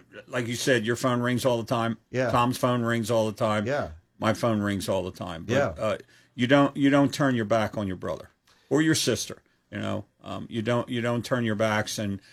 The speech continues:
Speaker 1: and that's what happened to, uh, Vietnam veterans. But the one thing I always tell everybody is that, uh, because of Vietnam veterans and because we knew how to scream and holler,
Speaker 2: Mm-hmm.
Speaker 1: we knew how to rant and rave, and we felt that there was injustice done,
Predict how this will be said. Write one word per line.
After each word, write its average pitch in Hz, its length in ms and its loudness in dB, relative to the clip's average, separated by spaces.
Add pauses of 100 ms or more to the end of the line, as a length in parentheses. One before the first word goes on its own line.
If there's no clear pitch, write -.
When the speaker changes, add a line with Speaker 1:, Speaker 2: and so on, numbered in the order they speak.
(160)
Speaker 1:
and 104 140 -2
that's 135 240 2
what 123 100 2
happened 131 680 0
to, 135 340 2
uh, 123 220 2
Vietnam 127 420 -2
veterans. 131 500 0
But 110 360 -2
the 107 100 -6
one 117 220 -2
thing 120 220 -4
I 113 140 0
always 107 320 -2
tell 123 220 0
everybody 113 560 0 (400)
is 101 320 -2
that, 104 240 0
uh, 101 180 -4
because 127 420 2
of 127 120 -2
Vietnam 107 420 -2
veterans 98 460 -6
and 101 80 -6
because 110 420 0
we 120 160 0
knew 117 360 2
how 120 140 -2
to 113 80 -4
scream 117 400 -2
and 117 120 -2
holler, 110 480 -4
Speaker 2:
Mm-hmm. 107 180 -4
Speaker 1:
we 110 100 2
knew 123 180 4
how 127 160 2
to 110 60 0
rant 117 300 -2
and 110 100 -6
rave, 117 400 -2
and 110 360 -6 (100)
we 110 360 -2
felt 120 280 0
that 120 160 -4
there 117 100 -2
was 113 220 -2
injustice 107 720 -2
done, 123 340 -2